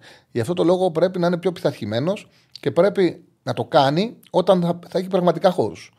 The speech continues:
για να χτυπήσει, αν παίξει. Λέω ότι γι' αυτό το λόγο ίσως ο Πογέτ σκέφτεται σε αυτό το μάτι να βάλει τον Μπουχαλάκη που μπορεί να δώσει την μπάλα. Βέβαια, ο Μπουχαλάκης έχει άλλη αδυναμία, ότι δεν μπορεί να τους ακολουθήσει αυτούς τους παίκτες. Έτσι.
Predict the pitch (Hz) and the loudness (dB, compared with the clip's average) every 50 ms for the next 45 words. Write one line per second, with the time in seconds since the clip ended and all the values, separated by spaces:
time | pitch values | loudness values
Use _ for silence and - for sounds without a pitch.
0 | _ - - - _ _ _ _ 120 101 120 120 117 117 113 110 104 101 104 - | _ -20 -20 -20 _ _ _ _ -4 -2 0 0 0 0 -2 -2 -2 -4 -6 -8
1 | 123 101 123 117 - - _ - 160 170 - - 123 92 - - - - _ _ | -8 -8 -8 -8 -10 -8 _ 0 0 0 2 0 -4 -4 -4 -12 -16 -18 _ _
2 | _ - - 131 151 180 185 175 175 156 143 156 190 185 185 165 151 156 170 160 | _ -10 -4 0 0 0 0 0 -2 -2 -2 0 -2 0 2 2 2 2 2 0
3 | 151 151 - 175 170 160 151 139 117 110 107 104 90 87 92 76 - - 78 - | -2 -2 -4 -4 -4 -2 -2 -2 -2 -2 -4 -6 -8 -8 -10 -12 -14 -16 -18 -8
4 | - 120 113 98 120 151 - - - 139 127 117 131 127 160 151 131 147 151 143 | -6 -6 -4 0 -2 -2 -2 -2 -6 -6 -4 -4 -6 -8 -8 -10 -6 -4 -4 -2
5 | 135 147 147 151 139 147 151 151 143 127 - 113 107 113 123 147 160 190 190 190 | -2 0 0 0 0 0 -2 -2 -8 -6 -4 -4 0 0 -2 -2 -2 -8 -14 -14
6 | _ _ - _ _ _ _ _ _ 175 151 147 160 165 175 170 165 156 - 147 | _ _ -20 _ _ _ _ _ _ -6 -2 0 0 2 2 0 0 -2 -4 -6
7 | 135 123 113 101 101 120 175 196 208 180 - - 165 196 214 196 - 202 185 220 | 0 0 2 2 2 -2 -2 -2 -2 -2 2 2 2 2 2 -2 -6 -6 0 0
8 | 214 202 185 151 123 123 120 120 139 180 214 233 220 208 208 208 196 220 202 226 | 2 2 2 0 0 0 -2 -2 -2 -2 -2 -2 -2 -2 -2 0 0 2 4 4
9 | 220 - - 196 - 214 208 185 247 202 185 160 - 117 - - - 101 - - | 2 2 0 -4 -2 -4 -4 -4 -6 -8 -8 -10 -10 -14 -14 -10 -10 -10 -10 -10
10 | 92 - - _ _ _ _ _ _ _ _ _ _ 139 123 123 - 107 90 | -18 -20 -20 _ _ _ _ _ _ _ _ _ _ -8 -8 -6 -8 -12 -12